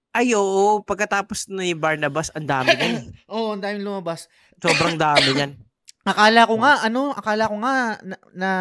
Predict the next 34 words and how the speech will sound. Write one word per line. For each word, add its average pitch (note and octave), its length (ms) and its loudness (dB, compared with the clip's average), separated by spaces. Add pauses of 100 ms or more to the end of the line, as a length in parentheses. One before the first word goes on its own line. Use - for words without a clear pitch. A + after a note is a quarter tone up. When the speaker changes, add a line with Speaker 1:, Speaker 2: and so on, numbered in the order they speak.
(160)
Speaker 2:
na F3 160 -10
mamimiss F3+ 460 -6
ko - 80 -8
yung F3+ 160 -4
ano, D3+ 220 -6
yung, F3+ 240 -6 (560)
anong F3 200 -6
gut-, D3+ 300 0
guttermonger, C3+ 1200 -4
yung, C#3 160 -12
yung C3 160 -12
weapon. C3 560 -8 (340)
Kasi D3+ 340 -4
Speaker 1:
Ah. D#3+ 140 0
Speaker 2:
hindi, E3+ 340 -2
hindi F#3 160 -2
lumalab-, G3 480 2
after F#3 300 -2
kong F#3+ 440 -6
yung F#3 200 -6
dun F3 160 -6
sa F3 160 -2
kay D#3+ 140 0
Barnabas, C#3+ 580 -2 (320)
hindi F#3+ 240 -2
lumabas G#3 460 0
yung G#3+ 120 -4
ano, E3+ 300 -2
yung F#3+ 400 -4 (500)
new, G3 320 0
under F#3 360 2
new F#3 180 -2
management E3 680 -4
two. F#3 280 -6